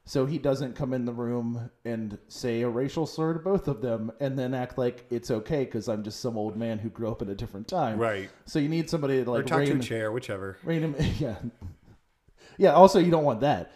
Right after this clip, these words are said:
Speaker 1: If he's in the movie, he just walks in and starts talking to a chair because he doesn't consider people of different races to
Speaker 2: Yeah,
Speaker 1: be people.
Speaker 2: exactly. Well, he's very into the three-fifths compromise, so.
Speaker 1: That's, <laughs> yeah.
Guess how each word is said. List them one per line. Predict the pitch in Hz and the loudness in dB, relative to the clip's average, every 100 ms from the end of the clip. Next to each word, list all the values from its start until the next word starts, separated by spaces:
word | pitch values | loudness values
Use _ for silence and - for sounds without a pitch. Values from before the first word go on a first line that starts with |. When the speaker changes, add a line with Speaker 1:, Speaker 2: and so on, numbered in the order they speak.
| - | -8
Speaker 1:
If | 117 | -2
he's | 131 | 0
in | 147 | 0
the | 127 | 4
movie, | 156 139 120 | 4 6 4
he | 110 | 0
just | 117 | -4
walks | 110 117 113 | 0 0 0
in | 123 | -4
and | 104 | -4
starts | 113 - | -4 -2
talking | 123 113 | -2 0
to | |
a | 107 | -2
chair | 135 123 | -2 -2
because | 107 117 | -2 -6
he | 117 | -6
doesn't | 120 117 | -6 -6
consider | 101 101 135 113 | -10 -8 -6 -6
people | 127 110 113 | -6 -6 -4
of | 110 | -4
different | 120 113 101 | -4 -4 -4
races | 110 107 113 | -4 -4 -6
to | 117 | -2
Speaker 2:
Yeah, | 117 | 0
Speaker 1:
be | 113 | 2
people. | 170 | 2
Speaker 2:
exactly. | 135 117 107 107 | 2 0 -2 -2
Well, | 143 147 | 0 2
he's | 139 156 143 | 0 -4 -6
very | 107 131 156 147 | -4 -2 -2 -2
into | 135 | -4
the | 107 | -6
three-fifths | 104 120 - 101 | -8 -8 -8 -10
compromise, | - 90 104 - - - | -10 -12 -12 -18 -20 -20
so. | - 120 123 147 | -14 -12 -8 -6
Speaker 1:
That's, | 147 - - - 107 90 | -6 -8 -14 -12 -10 -10
<laughs> | 110 - - 107 | -10 -12 -12 -10
yeah. | - | -10